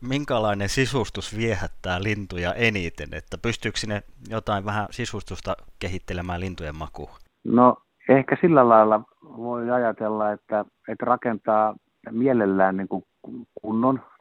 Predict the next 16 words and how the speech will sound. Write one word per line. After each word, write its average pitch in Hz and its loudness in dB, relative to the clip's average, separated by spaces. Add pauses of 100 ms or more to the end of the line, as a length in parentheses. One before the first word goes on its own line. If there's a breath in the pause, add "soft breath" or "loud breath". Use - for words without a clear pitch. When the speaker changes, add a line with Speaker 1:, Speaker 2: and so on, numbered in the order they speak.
Speaker 2:
tukevan 95 4
pöntön 92 -2 (300)
mieluummin 87 0
puusta, 113 4 (400)
jättää 104 6
sopivat 107 2
ilmaraot 90 4 (360)
sinne 85 -8 (140)
pohjaan 87 0 (380)
ja 90 0
reunoihin, 90 2
eli 85 -2
sitä 87 2
ei 87 2
tarvitse 92 2
tehdä 92 0